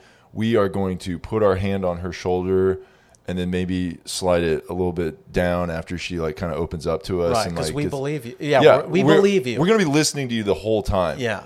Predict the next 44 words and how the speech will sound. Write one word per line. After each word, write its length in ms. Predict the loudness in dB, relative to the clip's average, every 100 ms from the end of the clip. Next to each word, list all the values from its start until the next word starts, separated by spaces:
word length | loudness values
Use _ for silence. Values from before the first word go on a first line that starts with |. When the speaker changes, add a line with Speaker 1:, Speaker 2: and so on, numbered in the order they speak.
| -18 _
Speaker 1:
And, 200 | -4 0
like, 180 | 2 0
we'll 80 | -2
be 160 | -6 -4
massaging 500 | 0 4 4 4 -2
your 120 | -2
back 460 | 2 6 6 4
and 100 | -2
say, 140 | -8 -6
"Look, 300 | -4 -4 -6
it's 140 | -6
okay 300 | -8 -4 -4
to 80 | -4
cry. 320 | -4 -2 -2
And 120 | -4
if 120 | -10 -10
you 80 |
wanna 140 | -10 -8
put 220 | -8 -8
your 400 | -6 -4 -4 -6
head 480 | -6 -2 -2 -2 -6 -14
in 200 | -10 -8
my 280 | -6 -6 -8
chest 640 | -4 0 0 -2 -10 -14
Speaker 2:
Yeah. 300 | -4 -2 -4 -8 _
Speaker 1:
and 280 | -10 -8 -10
Speaker 2:
On 60 | -10
Speaker 1:
just 180 | -6 -2
Speaker 2:
my 120 | 0
Speaker 1:
cry." 200 | 2 4
Speaker 2:
muscular, 720 | 4 2 -2 -4 -2 0 -2
Speaker 1:
Yeah, 280 | 0 0 0 -4
and 160 | -4 -2
if, 120 | 4
Speaker 2:
wide 380 | 8 8 6 4
Speaker 1:
and 80 |
if, 80 | 0
Speaker 2:
shoulders. 460 | 2 2 2 -2 -2
Speaker 1:
and 220 | -2 -2 -2
I 100 | 0
know 140 | 0
we're 100 | -2
kinda 220 | -2 -4 -4
sitting 340 | -4 -4 -4